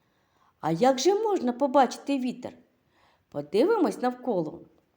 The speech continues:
Вітер гойдає дерева, зриває листочки та гонить їх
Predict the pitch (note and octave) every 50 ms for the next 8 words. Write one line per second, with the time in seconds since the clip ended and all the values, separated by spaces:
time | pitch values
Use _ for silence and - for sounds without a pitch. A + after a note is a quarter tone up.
0 | _ _ _ _ _ _ _ _ _ - E3+ G#3+ D4+ G4+ - - F#3+ E3 D#3+ F3
1 | F3 F3 E3+ - E3+ E3+ E3 D#3 C#3+ C3 B2+ - D#3 F#3+ G#3 G3 E3 D3 C#3+ D3
2 | F3 G3 G3 F#3+ F3 F3 F3 E3+ - _ _ _ _ _ _ _ _ _ _ F3
3 | F3 G3 A3 A#3+ A#3 A#3 A3+ G#3+ G#3 G#3 G#3+ G#3+ G3 G3+ - - C#4+ D#4 E4 E4
4 | - - - - D3+ - - F3 F3+ F#3 G3+ C4 D#4+ E4 C#4+ G#3+ E3+ E3 F#3+ C4+
5 | C4